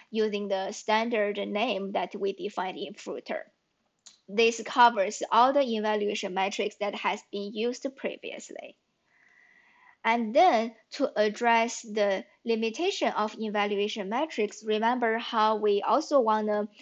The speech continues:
measure how useful a test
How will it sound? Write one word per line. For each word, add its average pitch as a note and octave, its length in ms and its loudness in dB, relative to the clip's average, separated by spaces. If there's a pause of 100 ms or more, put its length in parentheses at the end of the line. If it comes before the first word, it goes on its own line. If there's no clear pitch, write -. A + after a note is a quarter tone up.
(180)
measure A3 640 4 (140)
how G#3+ 460 4 (480)
useful A#3+ 920 0
a G#3 100 0
test A3+ 320 -4